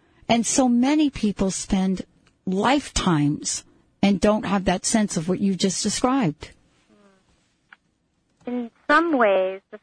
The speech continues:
Speaker 2: fact that I ran into a lot of roadblocks became an advantage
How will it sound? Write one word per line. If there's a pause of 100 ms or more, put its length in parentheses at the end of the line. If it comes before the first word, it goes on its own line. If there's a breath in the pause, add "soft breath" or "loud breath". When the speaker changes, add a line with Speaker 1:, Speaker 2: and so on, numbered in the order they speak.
Speaker 2:
fact
that
I
ran
into
a
lot
of
roadblocks (720)
became
an
advantage